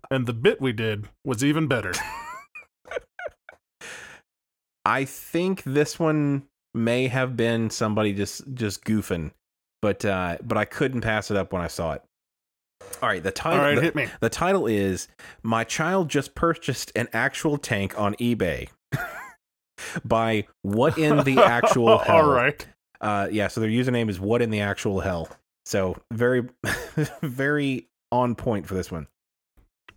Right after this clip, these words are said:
Speaker 2: So I got a phone call telling me that having a tank delivered via transport would be at minimum five hundred dollars, even though they were paying the shipping since it would be, would need vehicular transport. Or I can come get it at the New York airport and delivery to my house would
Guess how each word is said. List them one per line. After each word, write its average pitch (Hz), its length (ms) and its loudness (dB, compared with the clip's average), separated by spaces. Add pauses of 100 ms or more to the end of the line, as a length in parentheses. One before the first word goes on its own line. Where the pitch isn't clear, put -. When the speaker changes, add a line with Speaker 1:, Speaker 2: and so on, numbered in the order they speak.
Speaker 2:
So 131 160 0
I 127 40 4
got 156 160 2
a - 40 2
phone 165 260 2
call 131 240 2
telling 131 320 0
me 92 140 2
that 92 140 0
having 135 300 0
a 113 40 -2
tank 202 280 -4
delivered 113 480 2
via 110 200 0
transport 131 760 0
would 135 180 0
be 131 260 0
at 147 220 -2 (240)
minimum 107 440 2
five 190 360 0
hundred 180 200 0
dollars, 101 440 2
even 180 280 2
though 113 200 4
they 104 140 2
were 104 140 2
paying 101 260 -2
the 110 40 0
shipping - 380 -2
since 95 240 -4
it 95 40 -4
would 110 240 -4
be, 98 380 -2 (380)
would 127 180 2
need 127 240 0
vehicular 117 420 0
transport. - 580 -4 (280)
Or 190 200 6
I 180 60 2
can 147 140 0
come 143 200 2
get 123 120 2
it 110 60 0
at 107 120 2
the 104 60 -2
New 98 120 2
York 98 260 2
airport 165 440 2
and 117 120 0
delivery 101 320 0
to 98 80 -6
my 95 160 0
house 92 300 -2
would 95 260 -2